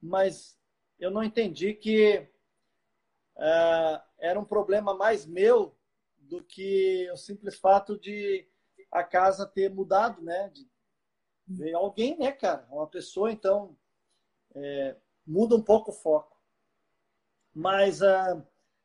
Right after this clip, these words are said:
nós estávamos falando de coisas básicas pra família cristã. É, até hoje, são quatorze anos de ministério. Quando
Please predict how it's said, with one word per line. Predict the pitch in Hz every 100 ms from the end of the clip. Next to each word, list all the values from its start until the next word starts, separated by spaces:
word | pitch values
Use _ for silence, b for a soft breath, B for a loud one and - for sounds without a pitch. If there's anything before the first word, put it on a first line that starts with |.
| _
nós | 175 185
estávamos | - 226 220
falando | 226 226
de | 220
coisas | 233 233 233 -
básicas | - 208 247 214 - 151 - _ _ _ _ _ _ _ -
pra | 180
família | 180 196 196 208
cristã. | 208 196 202 - 190 165 - _ _ _ _ _ _ _ _
É, | - 190 202 202 190 170 _ _ _ _ _ _ _ _ _ _ _ -
até | 190 - 262
hoje, | 233 240 240 156 156 151
são | - - 214 214
quatorze | 220 - 220 240 214
anos | 214 220 -
de |
ministério. | 196 196 180 - 185 165 139 _ _ _ _ _ _ _ _ _ _ _ _ _ _ _ _
Quando | - 226 262 285 262 233 202 -